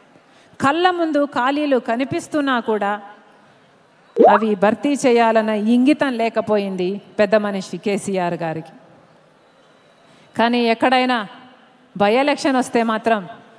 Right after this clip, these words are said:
త్వరలో, త్వరలో ఉద్యోగాలు అని అక్కడో మాట, అక్కడో మాట పడేస్తాడు.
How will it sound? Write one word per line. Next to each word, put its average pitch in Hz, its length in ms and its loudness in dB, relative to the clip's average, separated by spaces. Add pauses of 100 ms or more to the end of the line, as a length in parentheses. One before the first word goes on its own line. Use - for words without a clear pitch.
(160)
త్వరలో, 269 560 4 (280)
త్వరలో 285 540 2 (200)
ఉద్యోగాలు 254 640 2
అని 226 320 -4
అక్కడో 254 460 0
మాట, 233 280 -4
అక్కడో 254 480 -2
మాట 233 240 -2
పడేస్తాడు. 202 600 -4